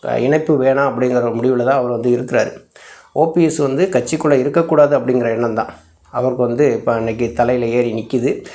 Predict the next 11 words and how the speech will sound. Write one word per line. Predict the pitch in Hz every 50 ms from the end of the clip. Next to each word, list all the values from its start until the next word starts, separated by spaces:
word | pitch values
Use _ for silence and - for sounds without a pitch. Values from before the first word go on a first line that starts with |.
| - - - _ _
அதை | - 123 131 135 127 127 123 117 113 117 - -
அதிமுக | 135 - 131 - - 147 151 139 - 139 131 127
வந்து | 120 120 120 135 139 - -
பலவீனப்படுத்துமே | 120 117 131 143 143 143 139 - 131 120 127 127 123 117
தவிர | - 113 113 117 120 135 135 117 - - - - - _ -
அது | - 110 113 113 117 110 107 104 -
மிகப்பெரிய | 120 127 127 135 139 - 135 135 139 135 120 113 113
வலிமையாக்குறதுக்கான | 117 120 131 143 147 147 139 135 123 110 - 117 117 113 - 120 110 104
வாய்ப்புகள் | 107 110 120 120 120 123 117 113
எதுவுமே | 110 110 120 120 117
இல்லை. | 113 110 113 113